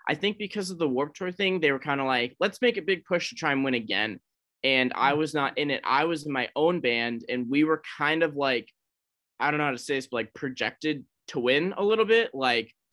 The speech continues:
Speaker 1: we, it was pretty much just me, like, being, like, the leader of my, my band a little bit, being like, "All right, like, here's the set, here's what we're gonna do, here's how we're gonna win," and whatever. And, uh, and when I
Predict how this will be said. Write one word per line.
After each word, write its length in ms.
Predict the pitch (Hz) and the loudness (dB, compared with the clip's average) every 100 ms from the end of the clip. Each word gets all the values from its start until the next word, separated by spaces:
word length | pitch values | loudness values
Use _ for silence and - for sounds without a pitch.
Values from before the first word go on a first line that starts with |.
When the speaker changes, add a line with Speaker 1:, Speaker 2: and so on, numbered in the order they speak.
| - 139 | -14 -4
Speaker 1:
we, 540 | 151 160 160 160 147 - | 0 2 4 4 2 2
it 100 | 165 | 4
was 120 | 175 | 4
pretty 180 | - 254 | 4 2
much 180 | 233 190 | 2 -2
just 180 | 175 - _ _ - | -8 -12 _ _ -4
me, 480 | 156 170 120 104 - | 0 2 0 -4 -4
like, 360 | 127 123 117 _ _ _ _ - | -2 0 -2 _ _ _ _ -2
being, 260 | 156 147 | 2 2
like, 200 | 135 127 | 2 -2
the 80 | 131 | 0
leader 320 | 131 131 127 120 | 0 0 2 0
of 200 | 117 113 | -2 -4
my, 320 | 123 117 110 - | -2 0 -2 -2
my 160 | 120 | -2
band 240 | 117 127 123 | 0 0 0
a 40 | |
little 160 | 113 104 | -4 -6
bit, 160 | 104 107 | -6 -4
being 180 | 113 | -6
like, 240 | 110 104 - _ _ _ - | -4 -6 -8 _ _ _ 0
"All 80 | 147 | 2
right, 220 | 139 117 | 4 2
like, 320 | 120 117 113 - _ - - _ | 2 0 -2 -16 _ -20 -20 _
here's 260 | - 175 180 | 2 4 4
the 60 | 165 | -2
set, 340 | - 143 - | 0 0 0
here's 200 | - 170 | -4 -6
what 60 | 165 | -4
we're 60 | |
gonna 180 | 151 143 | -2 0
do, 260 | 127 127 131 - | 4 2 2 -6
here's 280 | 139 165 185 | -2 0 2
how 100 | 165 | 0
we're 80 | 147 | 0
gonna 160 | 143 | 0
win," 240 | 127 120 110 | 0 -2 -2
and 120 | 123 | -2
whatever. 340 | 127 120 104 - | 0 0 -2 -2
And, 360 | 123 123 120 | 0 0 -2
uh, 260 | 120 117 110 - | -2 -2 -2 -2
and 180 | 143 143 | -4 -2
when 80 | |
I 80 | 135 | -2